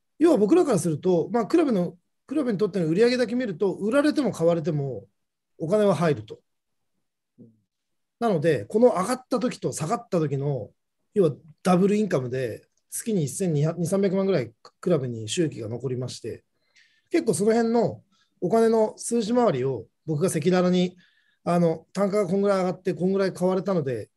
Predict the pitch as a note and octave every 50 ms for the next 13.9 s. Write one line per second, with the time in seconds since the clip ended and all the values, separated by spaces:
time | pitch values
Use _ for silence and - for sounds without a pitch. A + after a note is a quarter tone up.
0 | _ _ - A3+ A3+ F#3 D#3+ D3 - E3 F#3 F#3+ F3+ D#3+ F3 F3+ F3 D#3 F#3 F3+
1 | F#3 G3 - F#3 D3+ C3+ B2+ B2+ A#2 A2+ A2 G#2+ G#2 G2+ A2 D3 F#3 F3+ D#3 C#3+
2 | B2+ C#3 D3+ D3 - A#3 B3 C4 B3 F#3 F3 C3 A#2 - - E3+ - B2+ G#2 -
3 | - A2 - - G3+ A#3+ - _ _ _ _ _ _ _ _ _ _ _ _ _
4 | _ _ _ _ _ _ _ _ _ _ _ _ _ _ - A#3+ G3+ F3 D#4 B3+
5 | F#3 E3+ G3+ G3+ F3+ A3 G3 E3+ D3+ C#3 D3+ C#3+ C3 C3 E3 E3 F3 F3 F3 D3
6 | - C3+ - - C#3+ C3+ B2 - B2+ B2 A#2 - C3+ A2 G#2 - _ _ _ _
7 | _ _ _ C#4+ B3+ A#3 A3+ A3+ A3+ A3 F3+ G3+ G#3+ A3 G#3+ F3 D3+ C3+ - -
8 | E3 D3 B2+ - A#2 A2+ A2+ A#2 A#2 A2 G#2+ G2+ - _ _ - D3+ C#3+ C#3 -
9 | D3+ C#3 B2+ - - D3 A2+ G2+ - G#2+ - F2+ F2 - _ _ _ _ _ _
10 | _ _ _ _ _ _ _ _ _ F3+ E3+ E3+ E3 E3 D#3+ E3+ E3 E3 E3 D#3+
11 | D#3 - _ _ _ D3 D3 C#3+ D3 D3+ A3 A3 F#3 - - C3 - - - D#3
12 | C#3+ B2+ A#2 A#2+ A2 A2 - _ A#2 A2+ A2+ A2+ G#2+ - - _ _ _ _ _
13 | _ _ _ _ _ _ _ _ _ - C#3 B2+ A2 A#2+ A#2+ A#2 A2 G#2+